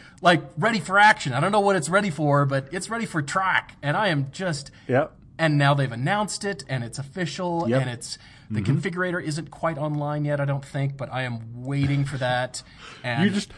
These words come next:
Speaker 2: I know what
Speaker 1: ah!
Speaker 2: you're doing. You're just, you're just refreshing your browser to see when it comes on.
Speaker 1: <laughs>
Speaker 2: I,
Speaker 1: Yeah.
Speaker 2: that's all you've been doing
Speaker 1: Like,
Speaker 2: since the, since
Speaker 1: refresh,
Speaker 2: the reveal today.
Speaker 1: refresh.
Speaker 2: It's right. Just, just buy that car already. Come on,
Speaker 1: Gosh.
Speaker 2: man.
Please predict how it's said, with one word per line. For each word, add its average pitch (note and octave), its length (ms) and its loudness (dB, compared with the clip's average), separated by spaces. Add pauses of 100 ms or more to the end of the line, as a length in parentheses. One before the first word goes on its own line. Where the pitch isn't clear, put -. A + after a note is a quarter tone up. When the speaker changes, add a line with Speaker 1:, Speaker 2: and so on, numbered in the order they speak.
Speaker 2:
I D#3+ 140 6
know E3 60 12
what E3+ 80 12
Speaker 1:
ah! D#3+ 220 10
Speaker 2:
you're C3 100 6
doing. C3+ 340 6 (520)
You're F3 140 6
just, G3 300 0
you're E3 140 4
just F3+ 260 0
refreshing D3 600 4
your B2+ 160 2
browser A#2+ 480 6
to F#2+ 180 -8
see C3+ 140 2
when B2 220 4
it C3+ 160 4
comes - 260 4
on. G#2+ 320 6
Speaker 1:
<laughs> - 0 -
Speaker 2:
I, - 80 -6
Speaker 1:
Yeah. F3 160 6
Speaker 2:
that's - 120 0
all D#3 120 6
you've D#3 160 6
been C#3+ 140 2
doing C#3+ 300 8
Speaker 1:
Like, A2+ 60 -6
Speaker 2:
since A#2 180 0
the, A#2 120 -2
since - 100 -8
Speaker 1:
refresh, A2+ 200 0
Speaker 2:
the B2 80 0
reveal A#2+ 260 0
today. G2 240 -4
Speaker 1:
refresh. - 420 -8
Speaker 2:
It's - 120 -6
right. C3+ 120 2
Just, D3+ 280 -6
just F#3+ 240 -4
buy A#2 180 4
that G#2 220 -4
car G2 240 -6
already. F2 300 -8
Come D#3+ 200 -2
on, F2+ 140 -4
Speaker 1:
Gosh. - 80 -12
Speaker 2:
man. F2+ 240 -12